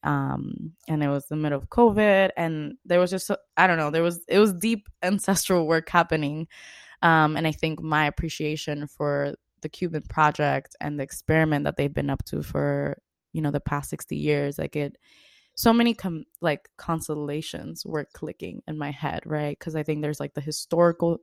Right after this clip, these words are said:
truths I know, you know, I had been to Cuba in the past. Like, there's, there's that aspect, but I think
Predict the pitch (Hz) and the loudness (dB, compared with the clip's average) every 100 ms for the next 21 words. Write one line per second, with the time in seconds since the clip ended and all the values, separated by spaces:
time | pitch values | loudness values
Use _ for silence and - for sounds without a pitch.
0 | _ - 175 170 - - 147 143 139 143 | _ -2 0 0 -4 -6 -4 -4 -4 0
1 | 202 254 _ _ _ _ 160 147 143 147 | 0 -2 _ _ _ _ -6 -4 -4 -4
2 | - - 160 147 147 - 156 156 214 - | -6 -4 -2 -2 -4 -4 -2 -2 -4 -6
3 | 165 - _ _ _ 196 220 208 _ _ | -8 -8 _ _ _ 4 4 4 _ _
4 | 202 175 170 - 202 - 233 220 - 156 | 0 6 6 6 4 2 0 0 0 -2
5 | 156 156 156 | 0 -2 -2